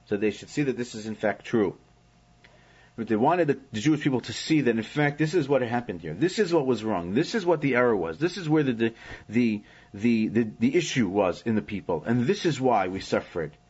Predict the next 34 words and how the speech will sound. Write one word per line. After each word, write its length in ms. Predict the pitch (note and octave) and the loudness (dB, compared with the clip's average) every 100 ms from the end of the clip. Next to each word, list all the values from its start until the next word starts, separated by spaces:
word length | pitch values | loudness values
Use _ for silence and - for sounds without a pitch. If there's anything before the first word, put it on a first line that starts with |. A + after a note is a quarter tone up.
| _ _ _ _ _ _ _ _ _ - | _ _ _ _ _ _ _ _ _ -2
at 100 | A#2 | 2
Ai. 300 | G2+ E2 D#2+ - _ _ _ _ _ _ _ _ _ _ _ _ _ _ - | 2 2 -4 -14 _ _ _ _ _ _ _ _ _ _ _ _ _ _ -4
Now, 320 | A2+ E2+ - _ - | 0 0 -2 _ -10
it's 140 | F#2+ | -8
true 140 | - G2 | -2 0
it's 120 | G2 | 2
Achan 320 | G2+ - G2+ | 0 2 0
who 100 | F#2+ | 0
did 220 | E2+ C3 | 0 0
it, 160 | F#2+ - - | 0 -4 -10
and 100 | F#2+ | -2
then 80 | G#2 | 2
they're 160 | G#2+ | 4
all 80 | A2+ | 4
guilty, 560 | G2+ A#2 D#3 F2+ E2+ G2+ _ _ | 4 2 2 -4 -4 -8 _ _
but 200 | A#2 A2 - _ _ | -4 -4 -12 _ _
it's 100 | - | -2
important 440 | A#2 - F#3+ F3 | -2 2 0 2
that 120 | B2 - | 0 0
the 80 | |
Goral 420 | G#2+ A#2 A2+ D3 D#3+ | 0 2 2 2 2
not 240 | C#3+ D#3 | 2 2
be 120 | C#3+ | 0
viewed 240 | B2+ C#3 A#2 | 0 0 0
as 80 | |
simply 320 | - C#3+ B2 G#2 | -2 -4 -2 -2
they 100 | F#2+ | 0
found 300 | C3 C3+ D3 | 0 2 2
the 40 | |
guy 220 | D#3 F#3 | 2 2
and 120 | C#3+ | 4
that's 200 | B2+ B2+ | 2 0
the 100 | - | -4
guy. 320 | G#2+ G#2 E2+ | 0 2 0